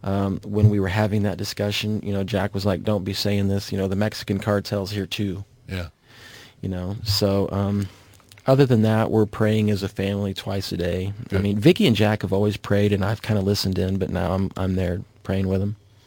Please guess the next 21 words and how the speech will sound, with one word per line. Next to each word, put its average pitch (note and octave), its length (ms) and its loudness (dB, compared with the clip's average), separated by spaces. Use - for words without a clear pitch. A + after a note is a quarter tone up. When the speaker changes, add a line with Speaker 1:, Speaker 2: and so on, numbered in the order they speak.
Speaker 1:
That's, G#2+ 200 -2
Speaker 2:
You, G2+ 160 -6
Speaker 1:
that's G2+ 280 -4
one G#2+ 200 0
Speaker 2:
are G#2 40 0
Speaker 1:
significant F#2 360 0
Speaker 2:
you C#3 40 4
the - 20 2
new F2+ 60 -6
Speaker 1:
change. G2 100 -4
Speaker 2:
spiritual G#2+ 560 -2
leader A2 320 0
of A2 80 -4
your A2+ 120 0
home? E3 500 8
Speaker 1:
<laughs> - 0 -
No, D3+ 120 8
that's D#3+ 240 4
Vicky. C3+ 400 4
Speaker 2:
Oh. E2+ 160 -4
Speaker 1:
<laughs> D#3 200 8